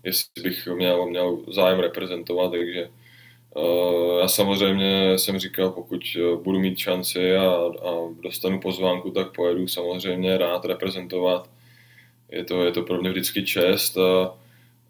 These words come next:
a, a je super zase vidět, eh, kluky, se kterýma jsme třeba hrávali dřív v nároďáku, takže, eh, zatím, zatím není nic, eh,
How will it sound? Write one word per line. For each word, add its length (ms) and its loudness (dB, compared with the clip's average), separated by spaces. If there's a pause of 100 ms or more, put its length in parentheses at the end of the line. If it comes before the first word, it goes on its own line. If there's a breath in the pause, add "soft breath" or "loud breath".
a, 400 2
a 200 2
je 220 2
super 360 0
zase 280 -2
vidět, 380 -2
eh, 960 -2
kluky, 400 -2
se 100 -2
kterýma 420 -6
jsme 220 -6
třeba 300 -2
hrávali 440 2
dřív 520 -6
v 60 -8
nároďáku, 760 0
takže, 440 -4 (760 soft breath)
eh, 640 6 (1080)
zatím, 440 4
zatím 360 2
není 180 4
nic, 320 0
eh, 40 2